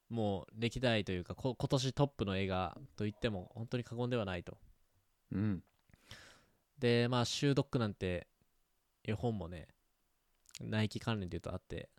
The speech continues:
Speaker 1: すごくこの
Speaker 2: シュードック？
Speaker 1: シュードック。まあ、要は、
Speaker 2: はいはいはい。
Speaker 1: えっと、靴の製造とか、販売とか、まあ、
Speaker 2: うん。
Speaker 1: デザインとか、まあ、靴に関することに身を捧げる人間のことを言ったりするんだけどね、シュードックっていう。
Speaker 2: うーん。
Speaker 1: 靴、犬の、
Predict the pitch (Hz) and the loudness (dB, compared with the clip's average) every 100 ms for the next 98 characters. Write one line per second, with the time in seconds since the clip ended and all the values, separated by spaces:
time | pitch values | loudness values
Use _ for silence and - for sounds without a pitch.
0 | - - 110 - 101 87 110 107 - 92 | -16 -4 -4 -2 -4 0 2 2 0 -6
1 | 107 - 104 95 - - - - 117 120 | -6 -4 -2 -2 -4 -12 -14 -8 2 4
2 | 110 - - 92 95 90 92 87 87 85 | 4 0 -6 -6 -6 -4 -4 -4 -4 -6
3 | 80 - - - - - 151 143 139 139 | -8 -14 -20 -6 -4 0 2 4 2 2
4 | - 135 127 123 - 78 - - _ _ | 4 4 4 0 -2 -4 -6 -16 _ _
5 | _ _ _ - 110 101 101 - - - | _ _ _ -2 0 2 0 -4 -10 -14
6 | - - - - - - 107 110 101 92 | -20 -20 -20 -20 -16 0 8 8 8 4
7 | - - 123 117 - 160 151 113 110 113 | -4 -8 -4 -2 0 0 0 0 0 0
8 | - 110 - 104 95 90 95 117 113 120 | 0 -4 -4 -4 -4 -4 -2 -2 -2 -4
9 | 117 110 104 101 87 87 87 101 - 78 | -6 -2 -2 -2 -4 -4 -4 -4 -6 -8
10 | - 90 - - - 80 - - 120 - | -6 -8 -8 -14 -14 -18 -16 -12 -12 -10
11 | 82 78 - - - 76 - _ _ - | -10 -10 -16 -20 -18 -18 -18 _ _ -2
12 | 104 101 113 120 127 127 127 123 95 | 2 2 0 -2 -2 -4 -2 -2 -2